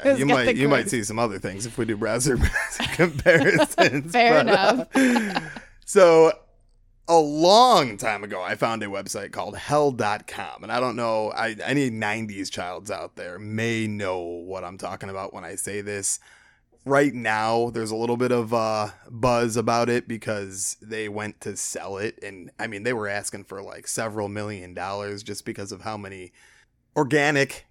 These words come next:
Speaker 2: clicks the website gets without any searching whatsoever. People just typing it in.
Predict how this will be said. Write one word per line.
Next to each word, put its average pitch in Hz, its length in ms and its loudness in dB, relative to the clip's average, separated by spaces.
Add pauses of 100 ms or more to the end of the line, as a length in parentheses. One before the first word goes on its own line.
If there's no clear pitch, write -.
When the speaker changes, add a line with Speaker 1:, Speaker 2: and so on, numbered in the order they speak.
Speaker 2:
clicks - 760 -2
the 123 160 0
website 120 580 0
gets 127 340 0
without 117 400 -2
any 135 360 -2
searching 113 560 0
whatsoever. 101 480 -6
People 117 200 -2
just 107 220 -10
typing 107 380 -6
it 95 120 -12
in. 117 300 -4